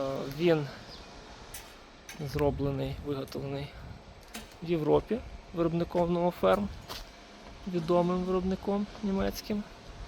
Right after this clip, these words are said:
Герметизатор має не жорстку раму, він складається, якщо випадково в нього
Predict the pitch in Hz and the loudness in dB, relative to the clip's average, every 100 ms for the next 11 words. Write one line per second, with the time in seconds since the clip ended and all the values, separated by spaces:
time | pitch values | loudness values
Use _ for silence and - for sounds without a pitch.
0 | - - - - - 175 190 - 160 170 | -12 -14 -16 -4 6 10 10 8 12 12
1 | 151 151 151 151 147 139 - - - - | 12 8 10 10 10 6 0 -12 -14 -16
2 | - - - - - - - - 160 156 | -16 -16 -16 -16 -12 -12 -12 -4 4 6
3 | 143 143 143 - 139 139 170 208 240 - | 8 6 2 2 8 12 10 8 0 -4
4 | 214 214 - - 160 135 135 147 151 269 | -2 -2 -2 2 4 4 4 2 0 -8
5 | - - - - - - - - - 170 | -12 -16 -16 -14 -12 -10 -8 -6 -2 -2
6 | - 185 175 175 - 196 190 180 185 175 | 0 4 6 6 4 6 6 6 4 2